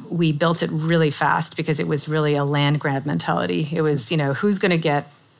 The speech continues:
mind share in the consumer's mind first as the first online cosmetics destination. It's a, it's a, it's, it's, and it was a very simple business now that I think about it, because you, well, you had to go convince all the brands to give you distribution,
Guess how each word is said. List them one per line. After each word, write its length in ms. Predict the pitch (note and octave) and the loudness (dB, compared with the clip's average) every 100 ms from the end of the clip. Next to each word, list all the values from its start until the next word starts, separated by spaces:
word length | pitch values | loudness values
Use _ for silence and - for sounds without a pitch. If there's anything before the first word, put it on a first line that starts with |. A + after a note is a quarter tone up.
| _ | _
mind 380 | F3 D3+ D#3 F3+ | 0 2 4 2
share 220 | - D#3 | 2 0
in 100 | C#3+ | 2
the 60 | C#3 | 0
consumer's 480 | D3 - E3 D3+ D3+ | -2 0 2 2 0
mind 240 | C#3 C3+ | -2 -2
first 640 | - F#3 D3 D3+ - - - - - | 0 2 2 0 -4 -12 -16 -18 -2
as 160 | E3 D#3+ | 0 0
the 60 | |
first 340 | E3 D#3 D#3+ - | 0 0 0 0
online 440 | D3+ D3+ D3 C#3+ | 2 2 2 0
cosmetics 420 | D#3+ D3+ C#3 C3 | -2 -2 -2 -2
destination. 600 | C#3 B2+ C#3+ C3+ - A2+ A2+ - - - E3+ | -4 -2 -2 -2 -2 -6 -8 -16 -18 -12 -4
It's 140 | D#3+ | -2
a, 100 | D#3+ | -2
it's 120 | E3+ | 0
a, 100 | D#3+ F3+ | -2 0
it's, 200 | D#3+ E3 | -2 -2
it's, 220 | E3 - | -4 -4
and 300 | - D#3+ D3+ | 0 2 2
it 80 | D#3 | 0
was 140 | D#3+ | 0
a 40 | D#3 | 2
very 140 | E3+ | 2
simple 540 | D#3+ - - G#3+ G#3 E3 | 2 0 2 4 4 4
business 380 | E3 D#3+ D3 | 4 4 2
now 120 | D#3+ D3+ | 4 4
that 80 | |
I 100 | D3 | 4
think 180 | C#3+ E3 | 2 2
about 240 | E3+ D3 D3+ | 2 2 2
it, 100 | D3+ | 0
because 280 | D#3 D#3+ | -2 -2
you, 180 | D3 C#3 D#3+ - - - - | 0 -4 -6 -14 -16 -20 -6
well, 180 | A#2+ C3+ | 0 2
you 120 | - | 2
had 80 | E3+ | 2
to 40 | E3 | 2
go 180 | F#3+ G3 | 2 4
convince 500 | G3 D#3+ F3 E3 D3+ | 4 4 2 2 2
all 140 | D3+ | 2
the 60 | F3 | 2
brands 280 | E3+ E3 E3 | 2 2 2
to 80 | |
give 140 | E3+ E3 | -2 0
you 60 | |
distribution, 680 | E3 D#3 D3+ C#3 C#3 D3 C#3+ | 0 0 -2 -2 0 0 0